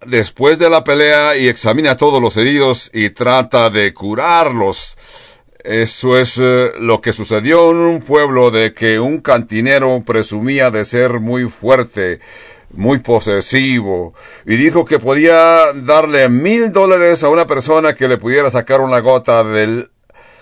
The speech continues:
de líquido a, a un limón después de que él lo había exprimido.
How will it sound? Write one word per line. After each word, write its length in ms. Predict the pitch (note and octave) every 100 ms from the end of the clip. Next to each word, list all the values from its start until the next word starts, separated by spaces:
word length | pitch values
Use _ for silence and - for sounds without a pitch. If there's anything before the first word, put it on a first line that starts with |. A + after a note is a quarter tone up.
| _
de 160 | - A#2
líquido 500 | E3 B2+ D#3 D3 C#3+
a, 160 | C3+
a 80 | A2+
un 200 | C3 E3
limón 300 | D3+ D#3 E3
después 380 | B2 A#2 D3+ D3
de 140 | C3
que 160 | B2 B2+
él 80 | C3
lo 80 |
había 300 | A#2+ A#2+ A2+
exprimido. 840 | G#2+ - G2+ G#2+ C#3+ D3+ A#2+ F#2+ D#2